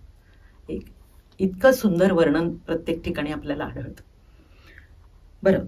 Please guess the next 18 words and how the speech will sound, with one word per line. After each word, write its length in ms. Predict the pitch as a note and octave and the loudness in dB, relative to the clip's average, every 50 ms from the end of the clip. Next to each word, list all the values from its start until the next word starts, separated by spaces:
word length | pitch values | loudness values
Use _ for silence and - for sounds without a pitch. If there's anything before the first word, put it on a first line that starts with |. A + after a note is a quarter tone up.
| - - - _ - - - F#3+ | -10 -18 -20 _ -14 -12 -10 -4
जे 440 | - - G3 G3 A3 - - - - - - - - _ _ - | 2 4 6 6 6 4 0 -4 -14 -20 -20 -20 -20 _ _ 0
देवाला 360 | E3+ E3+ E3 E3 D#3 D#3+ D#3+ | 2 4 4 4 4 0 0
मानत 420 | D#3+ D3+ D3 D3 E3 E3 - - | -2 -2 -2 -2 -4 -4 -6 -4
नाहीत 440 | D#3+ D3 C#3 - D3+ D3+ - - - - - - - - _ - - - - - - - - _ - - - - - - - - _ - - - - - - - | -4 -4 -4 -4 -6 -8 -8 -10 -16 -20 -20 -20 -20 -20 _ -20 -20 -20 -20 -20 -20 -20 -20 _ -20 -20 -20 -20 -20 -20 -20 -20 _ -20 -20 -20 -20 -20 -8 0
ते 180 | - G#3 A#3 G3+ | 2 4 4 4
लोक 300 | C#3+ C3+ D3+ E3+ - - - - - - - - - _ | 2 0 -2 -4 -6 -8 -14 -20 -20 -20 -20 -20 -12 _
आपल्या 320 | - E3 E3+ - F#3+ G3+ G3 G3 - | -8 -8 -6 -2 0 0 0 0 0
तर्कबुद्धीने 880 | G#3+ A3 B3 A#3+ - G3 - - D3 B2 - - E3+ E3+ F3 A2+ - - - - - - - - - - - - _ _ - _ _ - | 0 0 2 2 0 0 -2 -2 -6 -6 -2 0 0 2 2 0 -2 -4 -8 -14 -20 -20 -20 -20 -20 -20 -20 -20 _ _ -20 _ _ -4
त्यांचा 360 | F3+ F3 E3+ E3+ E3+ A#3+ A#3+ | -2 -2 0 0 0 0 0
विषय 340 | G#3+ F3+ D3 - - E3+ E3+ | 0 0 -2 -2 -2 -2 -2
मांडतात 400 | F#3 F#3 D#3 C3 - - - - - - - - - - - - - - _ _ _ _ _ _ - - - | 0 0 0 -2 -4 -6 -10 -14 -16 -18 -20 -20 -20 -20 -20 -20 -20 -20 _ _ _ _ _ _ -20 -6 0
आणि 160 | G3+ A3 B3 B3 - - | 2 4 4 4 2 2
त्यात 160 | G3 F#3+ G#3 | 2 2 2
त्यांना 340 | G3+ - - F#3 E3+ E3 F#3 F#3+ - - | 2 -2 -2 -2 0 0 0 -2 0 2
त्या 140 | E3 D#3+ | 2 2
ज्ञानाचा 500 | E3+ E3+ E3 D#3 C#3+ C3+ C#3+ D3 - F#3 | 2 0 -2 0 0 0 0 -2 -2 -6
आनंद 280 | E3 C#3 - D3 C#3 C#3 | -6 -8 -8 -8 -8 -8
मिळतो. 300 | D3+ E3 E3 - - - | -8 -10 -10 -12 -14 -16